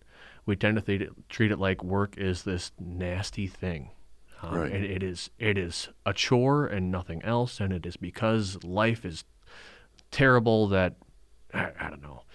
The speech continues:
Speaker 1: But God works, right?
Speaker 2: Yep.
Speaker 1: That's why he, he rested from his work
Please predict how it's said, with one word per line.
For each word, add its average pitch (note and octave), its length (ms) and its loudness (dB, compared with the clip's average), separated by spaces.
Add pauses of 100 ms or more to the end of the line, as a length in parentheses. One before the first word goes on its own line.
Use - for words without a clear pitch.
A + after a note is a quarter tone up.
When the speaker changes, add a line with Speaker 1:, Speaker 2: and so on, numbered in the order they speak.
(460)
Speaker 1:
But A2 320 8 (580)
God B2 280 6
works, - 500 -10 (260)
right? A2+ 300 2 (420)
Speaker 2:
Yep. F2+ 120 -8 (720)
Speaker 1:
That's A2 180 2
why A2+ 220 8 (200)
he, G2+ 200 -2 (280)
he B2+ 280 6
rested A#2+ 420 6
from A2 180 4
his G2+ 200 2
work G#2+ 420 2